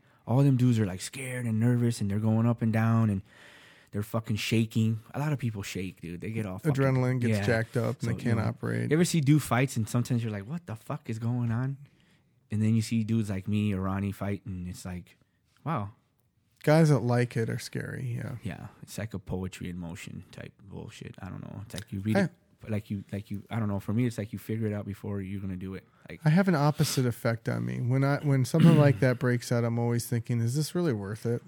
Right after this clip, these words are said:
Speaker 2: Like, I don't really want
Speaker 1: Well, you know,
Speaker 2: as big of a dick as across the way from me. I'm not really trying to do anything serious to anybody. I'm just not like that.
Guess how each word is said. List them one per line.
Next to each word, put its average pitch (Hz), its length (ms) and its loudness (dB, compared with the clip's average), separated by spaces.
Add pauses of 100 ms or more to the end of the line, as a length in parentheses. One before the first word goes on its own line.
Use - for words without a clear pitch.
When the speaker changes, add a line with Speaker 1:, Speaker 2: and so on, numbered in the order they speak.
(160)
Speaker 2:
Like, 117 160 -4 (580)
I 135 120 4
don't 185 160 6
really 160 200 8
want 127 440 4
Speaker 1:
Well, 131 100 4
you 143 100 6
know, 131 320 6
Speaker 2:
as 156 80 4
big 220 160 6
of 226 80 8
a 190 60 8
dick 156 320 4
as 131 120 4
across 131 440 4
the 120 80 2
way 113 180 4
from 135 160 2
me. 131 80 6
I'm 165 140 6
not 120 180 4
really 123 220 4
trying 113 280 2
to 101 60 -2
do 113 180 0
anything 107 340 -2
serious 107 420 -2
to - 80 -6
anybody. 107 360 -4
I'm 127 100 0
just 143 160 -4
not 110 160 0
like 107 240 -4
that. - 180 -8